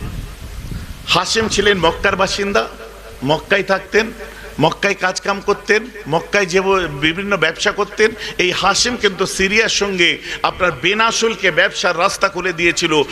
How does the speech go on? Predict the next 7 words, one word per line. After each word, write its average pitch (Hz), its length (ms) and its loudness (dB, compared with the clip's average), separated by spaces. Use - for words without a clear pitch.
আপনার 160 340 2
আরবদের 165 640 0
বিভিন্ন 196 380 0
দেশ 170 280 0
বিদেশে 175 380 -2
ব্যবসার 180 440 0
অনেক 202 300 -2